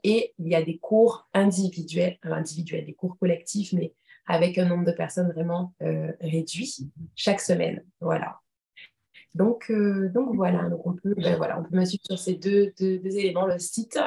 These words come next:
Speaker 1: et mon Insta. Tout est indiqué de toutes les manières. Donc, euh,
Speaker 2: Oui,
Speaker 1: donc,
Speaker 2: je mettrai
Speaker 1: voilà.
Speaker 2: aussi en description les infos.
Speaker 1: Mais oui.
Speaker 2: Merci Magali encore pour ton temps. Je passe un agréable moment. Et, euh,
Speaker 1: C'est
Speaker 2: on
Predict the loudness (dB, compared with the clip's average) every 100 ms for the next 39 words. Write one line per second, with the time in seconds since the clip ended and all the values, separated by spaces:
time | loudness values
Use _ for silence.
0 | 0 4 6 8 6 6 2 0 0 4
1 | 4 6 0 -2 -2 -4 -6 -2 0 2
2 | 0 0 0 -2 -4 -14 -14 _ _ _
3 | _ _ -2 0 -2 -6 _ 6 8 10
4 | 8 6 8 8 6 0 -4 0 2 0
5 | 0 -4 -2 0 0 0 -2 -4 -8 -12
6 | -14 _ _ _ _ _ _ _ _ 0
7 | 4 4 4 2 -2 -4 -6 -12 _ _
8 | _ _ 2 4 4 2 4 6 6 6
9 | 4 4 4 2 0 -2 -2 -4 -2 -2
10 | 2 4 6 4 2 -2 -2 0 0 2
11 | 2 2 0 2 2 2 2 0 -4 _
12 | _ _ _ _ _ _ _ 0 2 4
13 | 2 0 2 4 4 0